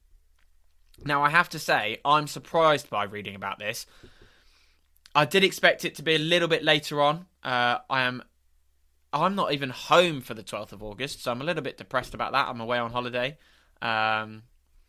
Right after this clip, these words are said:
so I am hoping that that, that, uh, isn't quite right, but this is what I've been reading.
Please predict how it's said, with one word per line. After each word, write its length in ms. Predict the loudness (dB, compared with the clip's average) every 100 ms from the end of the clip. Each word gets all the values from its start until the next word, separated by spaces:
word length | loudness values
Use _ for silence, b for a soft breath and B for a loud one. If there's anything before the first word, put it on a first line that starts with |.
| -20 _
so 140 | -4 0
I 180 | 4 4
am 80 | 4
hoping 280 | 0 0
that 140 | -10 2
that, 180 | 2 2 _ _
that, 200 | 2 2 -2 _ _
uh, 420 | 0 0 0 -2 -4 _ _ _ _ _ _ -4
isn't 280 | -2 -2 -6
quite 340 | 0 4 4
right, 220 | 6 6
but 100 | 4
this 120 | -4 0
is 80 |
what 80 | 2
I've 80 | 2
been 180 | 2 2
reading. 360 | 2 2 -2